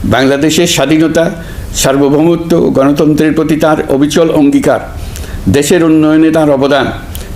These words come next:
এবং তার প্রতি জনগণের শ্রদ্ধাময় আবেগ বিবেচনা নিয়ে সরকার ইতিমধ্যেই তাকে রাষ্ট্রের অতি গুরুত্বপূর্ণ ব্যক্তি হিসেবে ঘোষণা দিয়েছে। সরকারের পক্ষ থেকে তার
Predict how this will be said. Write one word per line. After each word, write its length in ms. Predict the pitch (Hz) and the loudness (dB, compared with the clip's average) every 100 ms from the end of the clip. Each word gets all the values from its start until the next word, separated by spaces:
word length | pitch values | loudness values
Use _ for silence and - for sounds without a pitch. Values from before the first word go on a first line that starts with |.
| - | -6
এবং 260 | - 135 147 | -2 0 2
তার 200 | 147 151 | 0 0
প্রতি 260 | 165 156 156 | 0 0 0
জনগণের 480 | 151 156 151 156 | 2 2 2 2
শ্রদ্ধাময় 640 | 160 160 143 151 156 151 147 - - - - | 0 0 0 2 2 2 0 -6 -10 -8 -4
আবেগ 380 | 127 143 143 - - - - | -2 0 0 -2 -8 -6 0
বিবেচনা 520 | 139 143 143 147 143 | 2 2 0 0 2
নিয়ে 300 | 143 127 98 - - - - | 2 2 -2 -10 -12 -12 -2
সরকার 340 | 139 135 147 | -2 0 0
ইতিমধ্যেই 680 | 147 151 160 151 175 160 160 - - | 2 2 0 2 2 2 -2 -8 -6
তাকে 220 | 139 160 | -2 0
রাষ্ট্রের 380 | 139 - 151 139 | 0 0 -2 0
অতি 160 | 135 269 | 0 2
গুরুত্বপূর্ণ 640 | 139 139 - 131 131 131 | 2 0 -2 0 4 4
ব্যক্তি 300 | 127 127 151 | 2 0 0
হিসেবে 400 | 147 147 127 127 - - - | 0 0 0 -2 -4 -10 -2
ঘোষণা 360 | 117 - 131 | -2 0 -2
দিয়েছে। 340 | 113 113 - - - - - - - - - | 0 0 -2 -8 -10 -12 -12 -10 -12 -8 -2
সরকারের 440 | 165 156 170 175 170 | -2 0 0 0 0
পক্ষ 240 | 165 - | -2 -2
থেকে 320 | - 190 202 | -2 0 0
তার 200 | 196 175 | 0 -2